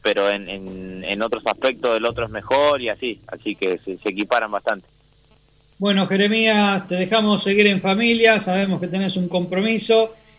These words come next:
Speaker 2: y te agradecemos muchísimo estos minutos que nos has brindado, siendo, creo yo, la primera nota, eh, para un medio más masivo que has hecho luego de la, de la gran victoria del sábado.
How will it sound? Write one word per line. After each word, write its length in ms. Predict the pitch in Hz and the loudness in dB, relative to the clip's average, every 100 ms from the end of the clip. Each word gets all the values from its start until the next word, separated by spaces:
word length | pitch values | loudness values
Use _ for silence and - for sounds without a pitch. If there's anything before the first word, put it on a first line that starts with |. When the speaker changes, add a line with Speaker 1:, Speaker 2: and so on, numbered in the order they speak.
| - | -12
Speaker 2:
y 80 | 160 | -2
te 100 | 180 | 2
agradecemos 560 | 180 185 185 214 202 | 4 4 2 2 2
muchísimo 760 | 185 190 190 214 208 196 190 185 | 2 0 -2 -4 -2 0 0 0
estos 260 | 190 - 170 | 0 -2 -4
minutos 440 | 185 202 202 185 | -2 -2 -2 -4
que 80 | 180 | -4
nos 160 | 170 180 | -6 -4
has 120 | 180 | -2
brindado, 680 | 185 185 202 214 220 220 214 - - | -2 0 2 4 4 4 0 -14 -20
siendo, 340 | - 214 208 185 | -4 0 2 0
creo 180 | 196 | 0
yo, 140 | 190 202 | 0 2
la 160 | 190 | 0
primera 320 | 185 190 196 190 | 0 0 2 2
nota, 640 | 202 196 190 175 156 139 - - - | 2 0 2 2 0 -4 -14 -20 -6
eh, 220 | 160 170 - | -6 -4 -2
para 160 | 170 | 2
un 100 | 190 | 4
medio 600 | 196 196 190 180 165 160 | 4 6 6 6 4 2
más 280 | 160 165 165 | -2 -6 -6
masivo 600 | 156 165 - 202 202 185 | -6 -6 0 2 2 2
que 200 | 180 165 | -2 2
has 200 | 170 160 | 2 0
hecho 240 | 185 185 175 | -4 -2 -2
luego 300 | 180 175 170 | 0 2 2
de 100 | 160 | 2
la, 500 | 151 139 135 127 127 | -2 -4 -6 -10 -10
de 80 | 151 | -4
la 120 | 156 | 0
gran 260 | 180 190 | 2 2
victoria 460 | 170 165 185 180 175 | 0 -2 0 0 0
del 140 | 160 151 | 0 -4
sábado. 400 | 147 131 127 | -8 -8 -10